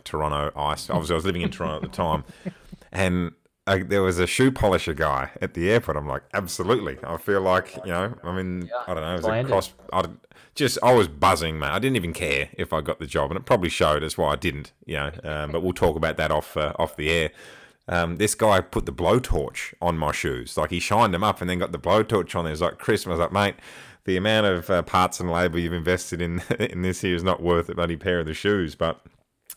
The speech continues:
Speaker 1: yeah, that was a,
Speaker 2: That's living.
Speaker 1: I suppose that element of, like, excitement now, and I wish I'd probably appreciated that and taken some of the lessons that I've learned from you now to know that it's okay to not know what you're doing. I reckon half the time,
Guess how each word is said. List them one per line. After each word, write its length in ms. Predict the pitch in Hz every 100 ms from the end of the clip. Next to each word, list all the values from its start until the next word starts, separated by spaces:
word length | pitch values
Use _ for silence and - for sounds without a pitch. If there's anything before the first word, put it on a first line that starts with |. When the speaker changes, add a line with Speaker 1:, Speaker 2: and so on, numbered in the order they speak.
| _
Speaker 1:
yeah, 180 | 101 95
that 200 | 90 120
was 220 | 120 95
a, 40 | 101
Speaker 2:
That's 280 | 92 -
living. 300 | 107 101 101 - - - _ -
Speaker 1:
I 100 | 104
suppose 380 | - 139 170 131
that 340 | 104 92 101 -
element 260 | 98 90
of, 20 |
like, 180 | 90 85
excitement 600 | 92 - - 87 92 90
now, 160 | 87 87
and 180 | 90 92
I 60 |
wish 280 | 90 117 131
I'd 220 | 131 95
probably 460 | - 95 87 85 80 - - - -
appreciated 720 | 87 - 98 92 101 90 85
that 140 | 85 90
and 140 | 85
taken 320 | - 87 90
some 240 | 85 92 87
of 60 |
the 80 | 82
lessons 360 | 85 82 - 85
that 80 | 87
I've 100 | 80
learned 260 | 85 85
from 140 | - 82
you 140 | 78
now 300 | 82 95 85
to 120 | - 82
know 220 | 82 80
that 140 | 82 - - -
it's 180 | 113 -
okay 560 | 117 87 95 101 92 82
to 400 | - 85 80 78 80 _ _ _ _ -
not 280 | 92 98 90
know 220 | 90 90
what 180 | 85 85
you're 60 |
doing. 280 | 76 92 85
I 140 | 135
reckon 260 | 165 147 82
half 300 | 78 82 -
the 80 | 85
time, 580 | - 85 82 80 78